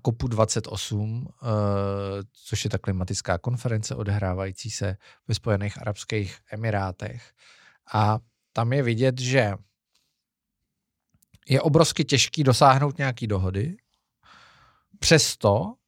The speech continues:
se ten svět posouvá k nějakému znění, ono se teď, eh, zrovna formuluje, když to točíme, to závěrečné stanovisko,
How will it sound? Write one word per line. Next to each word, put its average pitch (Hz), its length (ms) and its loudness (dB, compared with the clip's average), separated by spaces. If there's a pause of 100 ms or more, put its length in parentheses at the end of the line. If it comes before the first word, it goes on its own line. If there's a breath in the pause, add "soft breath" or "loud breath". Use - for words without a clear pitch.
(400)
se 143 200 2
ten 143 200 4
svět 135 400 4
posouvá 127 460 6
k - 80 -10
nějakému 123 460 0
znění, 117 340 0
ono 120 120 -4
se 117 120 -4
teď, 117 260 -2
eh, 113 340 2
zrovna 107 280 2
formuluje, 110 460 2
když 107 160 -2
to 120 100 0
točíme, 110 420 -4
to 110 120 -6
závěrečné 107 520 -2
stanovisko, 104 640 -6